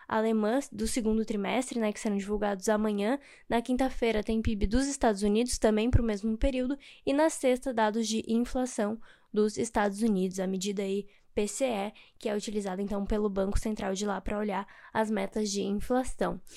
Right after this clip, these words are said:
Já aqui na agenda nacional, a gente tem como principais destaques a divulgação do I P C A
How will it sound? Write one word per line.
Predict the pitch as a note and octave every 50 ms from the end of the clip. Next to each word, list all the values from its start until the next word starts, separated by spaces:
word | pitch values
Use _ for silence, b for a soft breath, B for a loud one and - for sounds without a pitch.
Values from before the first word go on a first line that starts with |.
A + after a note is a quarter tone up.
| B B B B
Já | - - B3+ C4
aqui | C4 C4 C#4+
na | C4 C4
agenda | B3+ B3 C4 B3+ B3+
nacional, | B3+ B3+ B3+ B3 - C4+ B3+ B3+ A#3+ B3 C4+ D4
a | D4
gente | C4 C4+ C4+ B3+ -
tem | C4+ B3+ B3+
como | - C#4 B3+ B3+ B3+ B3
principais | - - B3+ B3 B3 - C4 A#3+ A#3+ A#3
destaques | A3+ A3+ - - A#3 A3 A3 A3+
a | A#3
divulgação | A3 G#3+ G#3 G#3+ G#3 A3+ A3+ A3+ - A#3 G#3+ G#3 G3+ B B B B B B
do | - A3 A#3
I | A#3 A3+
P | - A#3+ A#3+
C | A#3 - -
A | A3+ G#3+ G#3 G3+ G#3